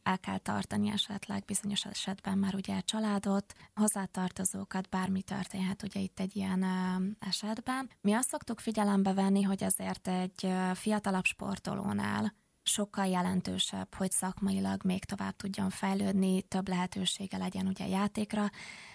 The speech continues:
Ez megeshet, hogy mondjuk egy, ö, gyengébb csapatba kell ezért mennie, viszont több játékperc, ö, fog ezzel párosulni, tehát itt azért az elején sokkal jobban megéri,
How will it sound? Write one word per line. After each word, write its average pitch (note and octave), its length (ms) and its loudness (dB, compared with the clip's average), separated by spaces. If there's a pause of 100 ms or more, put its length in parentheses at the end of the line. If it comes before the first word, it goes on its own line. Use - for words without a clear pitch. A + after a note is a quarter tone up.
(240)
Ez F#3+ 180 4 (180)
megeshet, G3 560 0
hogy F#3+ 100 2
mondjuk F#3+ 380 4
egy, F#3 300 0
ö, F#3+ 180 2
gyengébb F#3+ 400 0
csapatba G3 440 -6
kell G3 260 -4
ezért G3 380 0
mennie, G#3+ 460 2
viszont G3 320 0
több F3+ 180 -4
játékperc, F#3 800 -2
ö, G3 40 -4 (400)
fog F#3+ 280 -4
ezzel F#3+ 320 0
párosulni, G3+ 720 2
tehát G3 320 -4
itt G3 180 -4
azért F#3 420 -4
az - 100 2
elején F#3 240 -2
sokkal F3+ 320 -2
jobban F#3 280 -2
megéri, G3 540 0